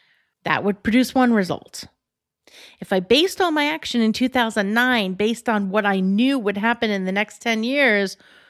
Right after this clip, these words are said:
that would create a different result. So when you look at the action that you're taking this year, when you look at the belief that you have around what you can create,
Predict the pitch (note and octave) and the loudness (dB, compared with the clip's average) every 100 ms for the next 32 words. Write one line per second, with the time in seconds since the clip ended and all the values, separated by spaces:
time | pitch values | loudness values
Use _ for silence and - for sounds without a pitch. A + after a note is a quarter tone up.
0 | _ _ - D#3+ F3+ D4 G4+ A4+ - _ | _ _ -12 0 2 2 0 -2 -6 _
1 | _ - D#4 - D#4+ D4+ C#4 B3+ B3 G#3+ | _ -4 -4 -2 0 2 2 0 0 -2
2 | F3 F#3 G3+ D#3+ - _ _ _ - - | -2 0 2 2 -2 _ _ _ -20 -20
3 | - - C4 B3 B3+ B3+ A#3 B3+ F#4+ C5+ | -20 -2 2 4 4 4 2 2 2 0
4 | A4+ D4 A#3 B3+ C4 - A3 G#3 F#3+ F#3 | 0 -2 2 0 0 -2 0 0 -4 -6
5 | - A3+ A3+ A3+ G3 E3+ E3 - F#3+ F3+ | 0 0 2 0 0 0 -2 0 2 2
6 | B1 - - _ - - _ A3 A3 A3+ | 0 -8 -14 _ -20 -20 _ 2 4 4
7 | G#3+ D4+ D#4+ G#4+ - A3 C4 A#3+ A#3 C4+ | 4 0 2 0 -2 0 0 0 2 2
8 | B3+ - A3 A3 G3+ - A3 G#3 G#3+ G3 | 0 -2 -4 -2 -4 0 0 2 2 2
9 | F#3+ - G3+ - F#3+ E3+ - F3+ F#3 E3+ | 0 0 -2 -2 -2 -2 0 4 4 4
10 | B2 | 0